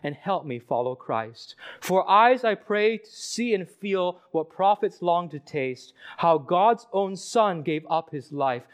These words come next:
for sinners ran his race." Okay. So do you notice the rhythm of this song? I'll count it out for you as we go through another verse. Okay, you listen for this.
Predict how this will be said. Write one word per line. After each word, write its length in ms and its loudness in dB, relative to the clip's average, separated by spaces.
for 180 0
sinners 560 -4
ran 380 -4
his 260 -10
race." 540 -12
Okay. 100 -20
So 160 -2
do 80 -6
you 80 -4
notice 280 0
the 140 -4
rhythm 640 2
of 140 -2
this 180 -10
song? 260 -4
I'll 100 -4
count 280 -4
it 80 -2
out 300 0
for 100 -4
you 240 -4
as 140 -6
we 100 -4
go 220 0
through 180 -6
another 300 -6
verse. 320 -8
Okay, 100 -6
you 160 -6
listen 280 -4
for 140 -2
this. 140 -6